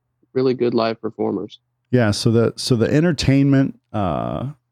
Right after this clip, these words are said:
Speaker 2: factor there on the live performances is definitely up there.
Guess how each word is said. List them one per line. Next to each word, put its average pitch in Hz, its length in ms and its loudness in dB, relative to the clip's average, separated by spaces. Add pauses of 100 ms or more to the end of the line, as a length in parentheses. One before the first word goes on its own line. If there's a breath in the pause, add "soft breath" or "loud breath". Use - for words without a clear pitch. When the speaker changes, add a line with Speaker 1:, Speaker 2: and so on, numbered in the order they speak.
(180)
Speaker 2:
factor 120 580 0
there 110 260 2
on 104 120 2
the 98 100 0
live 98 320 0
performances 107 800 0
is 95 120 -2
definitely 104 460 0
up 98 220 0
there. 110 400 0